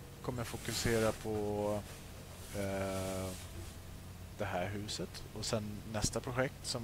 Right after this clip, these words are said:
jag har, eh, ja, klurat ut vad jag ska göra. Men det kan jag inte gå in på detalj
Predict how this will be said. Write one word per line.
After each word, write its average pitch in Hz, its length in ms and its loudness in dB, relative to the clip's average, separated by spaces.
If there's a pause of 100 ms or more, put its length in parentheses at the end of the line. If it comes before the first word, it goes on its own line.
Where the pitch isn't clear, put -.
(120)
jag 110 100 2
har, 110 420 4 (140)
eh, 101 520 0 (2000)
ja, 104 320 0
klurat 127 380 4
ut 127 260 0
vad 127 100 4
jag 120 60 2
ska - 160 -2
göra. 117 400 2
Men 123 280 0
det 117 360 6
kan 135 120 0
jag 127 80 2
inte - 140 -2
gå 123 120 0
in 117 80 -2
på 117 120 -4
detalj 117 380 0